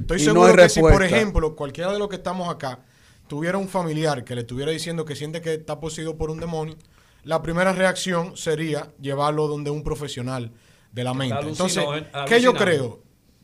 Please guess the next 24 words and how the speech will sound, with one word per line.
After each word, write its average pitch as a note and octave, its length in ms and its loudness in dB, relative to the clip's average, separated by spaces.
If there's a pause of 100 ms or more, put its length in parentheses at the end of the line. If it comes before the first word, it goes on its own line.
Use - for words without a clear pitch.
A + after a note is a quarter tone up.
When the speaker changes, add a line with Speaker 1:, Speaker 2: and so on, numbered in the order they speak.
Speaker 1:
Puede A#3 240 4
haber A3 260 0
casos C#3 540 -6 (320)
donde D#3 760 -2 (160)
uno F#3+ 600 -2 (1040)
vea F#3 500 2 (160)
y D#3+ 140 -10
donde D#3+ 340 -6
uno F#3+ 180 -2
vea G#3 140 0
lo G3 100 -2
que F#3+ 120 -8
sucedió E3+ 480 -4
y D3 80 -8
no D#3 140 -4
pueda E3+ 180 -4
darle E3 180 -4
tal D#3 160 -6
vez D#3 120 -4
explicación D3 520 -10
de C#3 60 -8
manera C3+ 260 -8
muy C3 180 -8
clara. G#2+ 360 -12